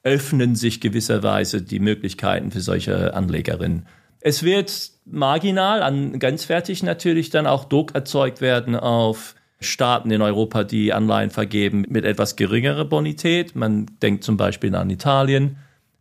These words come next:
Aber von einer Krise oder von einer Krisenbedrohung kann man überhaupt nicht reden. Also was hier in Gang gesetzt wird, ist die Schaffung eines wirklich großzügigen Bondmarktes. Und das ist die Grundlage für die Relevanz von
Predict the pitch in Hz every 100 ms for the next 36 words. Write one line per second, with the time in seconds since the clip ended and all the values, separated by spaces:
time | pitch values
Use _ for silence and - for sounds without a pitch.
0 | - 123 120 117 117 113 110 - 117 -
1 | 113 98 98 98 - 123 110 92 95 92
2 | 98 95 90 85 - 98 95 90 90 90
3 | 92 92 87 90 90 - 90 - 87 85
4 | 82 78 92 92 92 - 107 95 90 107
5 | 139 113 107 92 - - 92 87 - 95
6 | 85 - - - _ _ _ _ _ _
7 | 202 123 104 127 113 - 95 87 87 87
8 | 90 85 90 - 80 - - 87 87 85
9 | 87 85 - 123 120 107 87 87 - 101
10 | 135 123 127 135 160 - 139 123 120 -
11 | - _ 123 120 131 202 - 95 90 90
12 | 104 - - 113 107 107 110 104 104 101
13 | 95 101 92 - 98 95 92 92